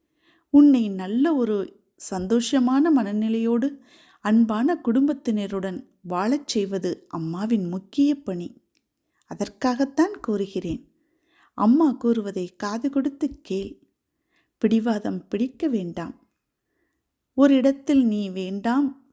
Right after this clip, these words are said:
செல்லாதே என்றால் செல்லாதே. அதை விட்டுவிடு, அதுதான் உனக்கு நல்லது.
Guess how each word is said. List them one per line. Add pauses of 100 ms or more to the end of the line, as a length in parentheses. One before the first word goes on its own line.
(120)
செல்லாதே
என்றால் (100)
செல்லாதே. (680)
அதை
விட்டுவிடு,
அதுதான்
உனக்கு
நல்லது.